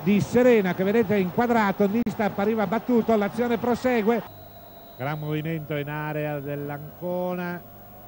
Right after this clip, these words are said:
Gullit, poi Vierkovud, poi Platt, poi la rovesciata ancora con, eh, intervento di, eh, Nista.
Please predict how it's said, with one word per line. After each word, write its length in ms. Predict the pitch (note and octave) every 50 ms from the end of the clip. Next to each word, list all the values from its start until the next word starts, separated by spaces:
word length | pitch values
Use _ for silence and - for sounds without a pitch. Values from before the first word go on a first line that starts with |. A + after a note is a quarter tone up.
| - - - - - - -
Gullit, 440 | - E4+ F4+ F4+ F4+ E4 C#4 A3 - - - - - - - - - - - - - - - - - - - - - - -
poi 140 | C4 C#4 C#4
Vierkovud, 760 | B3+ D4+ D#4 D#4 D#4+ D4+ - - B3 A3+ A3 G3+ F3 C#3 C3 A#2 - -
poi 160 | - A#3+ B3+
Platt, 580 | G3+ - D4 D4+ D4 D4 C#4 - - - - G#3+ F#3 C#3 - - - - - - - - - - - - - - -
poi 180 | - B3 C#4 C#4
la 120 | C#4 C#4
rovesciata 680 | C#4+ D4 D4 D#4 - - F#4 F#4 F4 E4+ D#4 B3 - D4
ancora 680 | C#4 C4 C4 B3+ G#3 - C4+ D4 D4+ D4 C#4+ C4 B3+ A#3
con, 380 | A#3 - A#3 A#3+ A#3+ A#3+ A#3 A#3
eh, 520 | A3 G#3+ G#3 G#3 G3+ G3+ G3 G3 G3 G3+
intervento 1080 | G#3 A3 G3 - A3+ A3+ A3+ A#3+ B3 A#3+ G#3+ G3+ E3+ - G#3 G3 F#3+ F#3 F3 F3 E3+ D#3+
di, 560 | D3+ F3+ F3 F3 F3 E3+ E3+ E3 E3 D#3+ D#3+
eh, 500 | D#3+ D3+ D3+ D3 C#3+ C#3 C3+ C3+ C3 B2+ A#2+ - - - - - D#3
Nista. 560 | F#3 A3+ A#3+ G#3+ - - - - A3+ A#3 G#3+